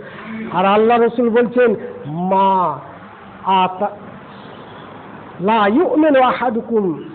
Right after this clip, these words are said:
হাত্তা ইয়াকুন হাওয়াহু তাবাআল লিমা জিতু বি।" কোনো ব্যক্তি অতক্ষণ পর্যন্ত মুমিন হতে পারে না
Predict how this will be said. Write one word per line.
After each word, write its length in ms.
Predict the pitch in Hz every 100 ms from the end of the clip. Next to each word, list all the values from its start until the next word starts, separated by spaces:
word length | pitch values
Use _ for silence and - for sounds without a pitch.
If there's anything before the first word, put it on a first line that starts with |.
| -
হাত্তা 500 | - 262 269 - 240
ইয়াকুন 520 | 208 190 151 - 202 151 123
হাওয়াহু 480 | 165 180 180 156 151 -
তাবাআল 420 | 165 160 139 160
লিমা 380 | 151 147 147 139 113
জিতু 340 | 175 - - 147
বি।" 200 | 135 127 98 - - - - - - - - - - -
কোনো 320 | 262 302 359
ব্যক্তি 380 | 330 320 311 359
অতক্ষণ 680 | 359 330 339 359 - 339 349
পর্যন্ত 640 | - 330 262 269 359 302
মুমিন 520 | 339 330 339 349 359 311
হতে 300 | - 349 330
পারে 280 | 330 339
না 260 | 320 330 302